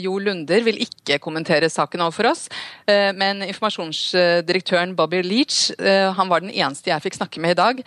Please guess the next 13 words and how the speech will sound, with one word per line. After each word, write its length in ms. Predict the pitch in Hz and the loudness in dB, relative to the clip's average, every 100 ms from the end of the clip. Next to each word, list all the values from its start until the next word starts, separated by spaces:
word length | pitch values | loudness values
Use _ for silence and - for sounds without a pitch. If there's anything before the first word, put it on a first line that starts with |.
| - - - | -14 -16 -6
Han 120 | 202 | -4
sier 360 | 196 233 180 160 | -2 0 0 0
at 380 | 156 - - 165 | -2 -4 -4 -2
de 260 | 170 170 | 0 0
samarbeider 840 | 170 - - 160 139 139 147 208 269 | 0 -2 -2 0 -2 0 2 2 2
med 400 | 180 170 170 165 | 0 2 0 0
både 140 | 160 | -2
amerikanske 600 | 156 185 - 143 - 196 | -2 -4 -2 -2 0 0
og 200 | - 180 | 0 0
nederlandske 840 | 190 190 139 143 143 151 - 175 175 | -2 0 0 2 -2 -4 0 0 2
etterforskningsmyndigheter 1200 | 180 - - 170 - 170 170 202 175 175 175 - 202 | -2 -4 -2 -4 -2 -6 -6 -6 0 2 2 0 -4
i 40 | |
saken. 440 | - 190 - 330 | 0 0 0 -2